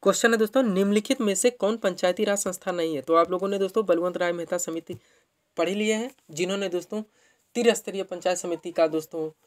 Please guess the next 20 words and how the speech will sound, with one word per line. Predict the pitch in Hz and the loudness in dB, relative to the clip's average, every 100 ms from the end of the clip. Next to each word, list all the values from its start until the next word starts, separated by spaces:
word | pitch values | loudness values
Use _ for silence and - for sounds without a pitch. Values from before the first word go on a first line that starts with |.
| _ 160 | _ -8
अनुमोदन | 165 165 185 208 | -2 0 0 -2
किया | 208 196 | -2 -2
था, | 208 | -2
सिफारिश | 208 160 147 156 180 | -4 -4 -2 -2 -4
की | - | -8
थी, | 202 226 | -6 -4
जो | 160 170 | 0 4
लागू | 156 156 208 202 | 6 6 4 -2
भी | 180 | 0
हो | 202 196 | -2 0
गया, | 208 208 | 0 -2
जिसमें | 165 160 170 | -4 -6 -6
हमारे | 160 160 160 | -2 0 0
यहाँ | 160 | 0
ग्राम | 151 143 165 | 0 0 -2
पंचायत, | 185 185 185 185 | -6 -6 -4 -4
क्षेत्र | - 151 | -6 -8
पंचायत | 143 147 151 143 | -8 -6 -4 -4
जो | 135 | -4
ब्लॉक | 139 147 | -2 -2